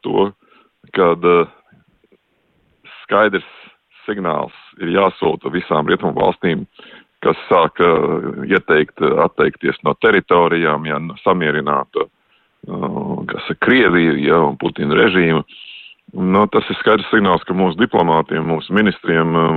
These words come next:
mūsu valdības vadītājiem un prezidentam ir starptautiskā, uh, arēnā jāstrādā,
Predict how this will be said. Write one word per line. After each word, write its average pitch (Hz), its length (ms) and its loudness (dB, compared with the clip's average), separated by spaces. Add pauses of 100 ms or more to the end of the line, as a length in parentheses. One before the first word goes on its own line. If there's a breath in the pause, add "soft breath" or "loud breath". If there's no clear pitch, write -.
mūsu 82 240 -4
valdības 104 400 0
vadītājiem 76 640 -4
un - 80 -20
prezidentam 80 640 -4
ir - 80 -6 (520 soft breath)
starptautiskā, 87 680 2 (240)
uh, - 180 -10 (4000 loud breath)
arēnā 85 580 0
jāstrādā, 78 640 -2